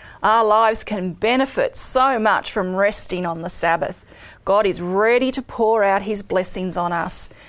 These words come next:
Now, speaking of blessings, let's have a look in our blessing box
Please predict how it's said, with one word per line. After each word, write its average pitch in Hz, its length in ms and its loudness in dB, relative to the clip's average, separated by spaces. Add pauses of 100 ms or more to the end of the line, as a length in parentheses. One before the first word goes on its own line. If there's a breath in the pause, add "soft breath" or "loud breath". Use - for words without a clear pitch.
(140 loud breath)
Now, 277 80 0
speaking 480 420 0
of 214 160 2
blessings, 254 680 0 (120)
let's 587 180 0
have 440 140 2
a 392 40 4
look 339 200 0
in 269 100 2
our 214 140 2
blessing 175 400 -2
box - 400 2